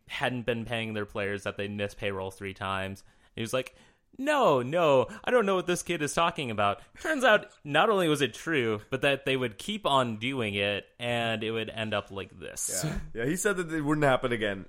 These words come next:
Speaker 2: and it did. So, uh, you know, too bad. Um, <coughs> excuse me.
Speaker 1: I'll believe that Luz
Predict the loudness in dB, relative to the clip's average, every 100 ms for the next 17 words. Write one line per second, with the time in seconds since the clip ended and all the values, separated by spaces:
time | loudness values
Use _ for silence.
0 | -4 0 0 -2 -6 -8 -10 -12 -6 -6
1 | -6 _ -8 -6 -6 -6 -6 -6 -8 0
2 | 0 0 0 2 4 4 2 -2 -4 -10
3 | _ _ -20 -20 -20 _ _ 2 2 4
4 | 4 4 4 -6 -20 -6 -6 -4 -8 -6
5 | 2 4 4 2 4 4 4 2 0